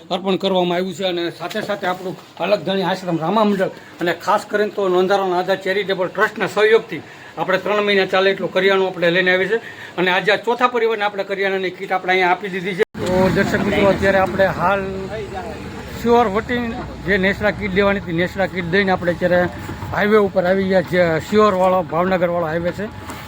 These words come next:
ત્યાં અત્યારે આપણે રસના શીશોડા છે. જો રસ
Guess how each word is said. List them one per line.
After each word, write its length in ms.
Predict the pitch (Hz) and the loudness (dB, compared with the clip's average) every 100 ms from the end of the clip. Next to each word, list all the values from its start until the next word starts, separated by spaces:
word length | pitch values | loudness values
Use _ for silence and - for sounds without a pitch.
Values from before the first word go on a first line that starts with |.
| - | -2
ત્યાં 180 | 185 | -2
અત્યારે 200 | 190 185 | 0 0
આપણે 240 | 180 175 170 | 0 -2 -2
રસના 300 | 185 - 180 | -2 -2 -4
શીશોડા 420 | - 190 185 165 | -4 -4 0 0
છે. 200 | 147 165 | 0 0
જો 240 | 160 165 - - - - - - | 2 2 0 -14 -18 -18 -18 -4
રસ 160 | 151 185 | 2 2